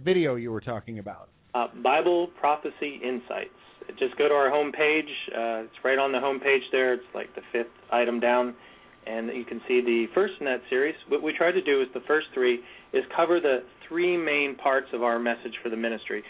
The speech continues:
Speaker 2: First, we established that Bible prophecy is accurate. The second one, we co-, uh, covered the signs of the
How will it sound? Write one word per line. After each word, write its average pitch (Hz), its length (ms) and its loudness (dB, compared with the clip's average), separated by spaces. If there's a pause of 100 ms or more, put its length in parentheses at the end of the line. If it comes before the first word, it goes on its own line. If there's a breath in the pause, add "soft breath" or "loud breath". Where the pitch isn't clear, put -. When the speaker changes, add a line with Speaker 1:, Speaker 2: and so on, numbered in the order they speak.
(240 loud breath)
Speaker 2:
First, 165 240 2
we 139 100 0
established 139 760 0
that 123 100 -4
Bible 127 260 2
prophecy 123 480 -2
is 117 160 0
accurate. 127 440 0 (440 loud breath)
The - 140 -8
second 156 240 2
one, 143 300 0
we 123 220 2 (100)
co-, 139 200 0
uh, 113 200 -2
covered 139 240 2
the 123 180 -4
signs 139 320 2
of 139 80 -2
the 135 80 -2